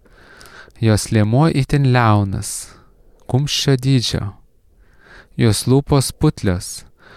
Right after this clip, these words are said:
o šlaunis tarsi banano medžio kamienas. Jos natūraliai patrauklūs bruožai buvo pripildyti įvairiais papuošimais ir rūbais. Aukštai sukeltos krūtys pabrėžė jos jaunatviškumą,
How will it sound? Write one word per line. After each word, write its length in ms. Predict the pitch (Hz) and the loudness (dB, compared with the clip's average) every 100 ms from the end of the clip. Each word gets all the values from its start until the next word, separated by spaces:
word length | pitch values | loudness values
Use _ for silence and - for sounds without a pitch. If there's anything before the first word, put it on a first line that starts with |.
| - - - | -20 -8 -2
o 80 | |
šlaunis 560 | 101 - 113 156 175 - | -2 2 2 4 2 0
tarsi 340 | 127 123 - | -2 -2 -2
banano 580 | 107 101 98 101 135 151 | -2 0 2 2 2 2
medžio 440 | 117 95 98 - 117 | 2 2 0 0 -4
kamienas. 960 | - 120 127 135 95 87 95 - - _ _ _ _ - - - - - _ _ _ _ - - - | -2 0 2 2 0 -4 -14 -16 -20 _ _ _ _ -20 -20 -20 -20 -20 _ _ _ _ -20 -12 -2
Jos 200 | 143 - | 0 2
natūraliai 560 | 156 - 143 147 156 | 0 0 0 2 2
patrauklūs 640 | 160 139 131 139 135 131 113 | 2 0 0 0 2 -2 0
bruožai 400 | 120 123 127 131 | 2 2 2 0
buvo 240 | 120 117 | 2 0
pripildyti 640 | - 113 - 123 127 - 113 | 0 -2 0 -2 -2 -2 -2
įvairiais 560 | 107 104 113 139 160 | 2 2 2 0 -2
papuošimais 840 | - 120 - 98 - 107 113 117 - | -4 -4 -2 -4 -4 -2 -2 -2 0
ir 80 | 131 | 2
rūbais. 460 | 147 120 - - - - - _ _ _ _ - - - | 2 0 -4 -8 -14 -20 -20 _ _ _ _ -20 -14 -6
Aukštai 320 | 113 - 147 | -6 0 0
sukeltos 720 | - 123 - 123 123 117 107 | 0 -2 0 2 2 0 -2
krūtys 460 | - 131 170 - 156 | -2 0 0 -2 -6
pabrėžė 540 | - 127 127 117 117 107 | -2 0 2 2 2 2
jos 240 | 110 113 | 2 0
jaunatviškumą, 880 | 113 107 104 - 104 - - 104 92 | 0 0 -2 -2 -6 -6 -6 -4 -4